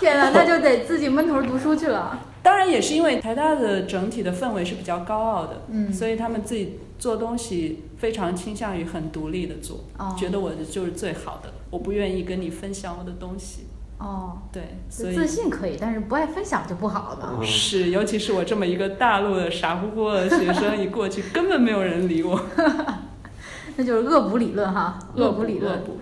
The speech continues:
Speaker 2: 对。
Speaker 1: 然后也去观察一下他们的社会呗。你刚才说他们就因为这些从理论到社会都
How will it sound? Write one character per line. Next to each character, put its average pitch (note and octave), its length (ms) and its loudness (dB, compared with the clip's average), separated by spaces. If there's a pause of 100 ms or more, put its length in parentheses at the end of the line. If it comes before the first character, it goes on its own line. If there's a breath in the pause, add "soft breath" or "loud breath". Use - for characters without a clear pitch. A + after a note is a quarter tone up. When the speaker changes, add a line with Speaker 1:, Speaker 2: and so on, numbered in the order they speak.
Speaker 2:
对。 F3+ 100 -6
Speaker 1:
然 F#3+ 80 -2
后 G#3+ 100 2
也 G3 160 2
去 B3+ 240 -4
观 C4+ 300 0
察 G#3 160 -4
一 G3+ 60 -4
下 G3+ 100 -2
他 G#3+ 80 -2
们 A3 100 -2
的 A#3 60 -4
社 A3 180 -4
会 A3 140 -2
呗。 - 160 -6
你 F#3 60 -4
刚 G#3+ 100 -2
才 A#3 100 2
说 A#3 220 0
他 A#3 160 -4
们 G#3 340 -2
就 G#3 120 -2
因 A3+ 160 -2
为 A3 260 -2
这 A3+ 160 -2
些 G#3+ 340 -2 (280 loud breath)
从 A3+ 180 0
理 A3+ 120 0
论 F#3+ 200 -2
到 F#3+ 180 0
社 F#3 200 -2
会 F#3+ 180 -2
都 G3 160 -2